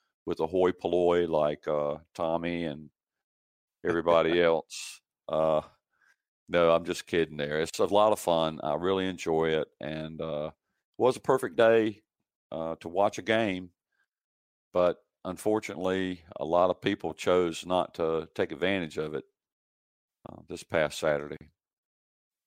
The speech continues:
Speaker 2: Yeah, it was pretty, uh, low-key ball game. It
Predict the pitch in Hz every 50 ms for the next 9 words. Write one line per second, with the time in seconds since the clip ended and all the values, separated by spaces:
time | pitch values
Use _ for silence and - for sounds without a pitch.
0 | _ - 110 107 101 98 98 98 98 95 - - - 135 123 117 110 104 101 98
1 | 98 98 - - - 101 104 107 110 117 113 - - 135 127 117 110 107 98 95
2 | - _ - - 110 110 107 104 107 104 101 101 101 101 101 98 98 95 - -
3 | - _ _ _ - -